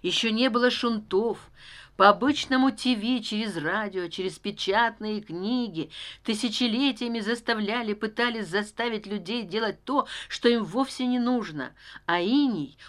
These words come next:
он просто сделал следующий шаг. Я сейчас был бы самым счастливым человеком на свете, если бы не думал о Леоне, об одурманенной планете и о том, что всё ещё, наверное, только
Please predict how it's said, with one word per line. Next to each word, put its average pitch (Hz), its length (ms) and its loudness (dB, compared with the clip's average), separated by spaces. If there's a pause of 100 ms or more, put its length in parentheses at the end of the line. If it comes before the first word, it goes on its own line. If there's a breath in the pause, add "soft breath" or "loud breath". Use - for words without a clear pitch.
он 180 180 0
просто 254 420 0
сделал 226 420 -4
следующий 185 720 -4
шаг. 151 340 -6 (540 loud breath)
Я 170 200 0
сейчас 165 500 -6
был 165 260 -4
бы 151 160 -6
самым 208 440 -6
счастливым 185 600 -8
человеком 160 600 -8
на 165 100 -8
свете, 160 560 -12 (300 loud breath)
если 185 320 -2
бы 175 140 -2
не 170 140 -6
думал 185 460 -4 (260 loud breath)
о 170 100 -2
Леоне, 170 600 -4 (480 loud breath)
об 156 180 2
одурманенной 170 840 0
планете 156 760 -6 (360 loud breath)
и 170 80 2
о 180 80 2
том, 269 260 0
что - 220 -6
всё 269 320 -2
ещё, 254 280 -2
наверное, 214 540 -2
только 175 500 -6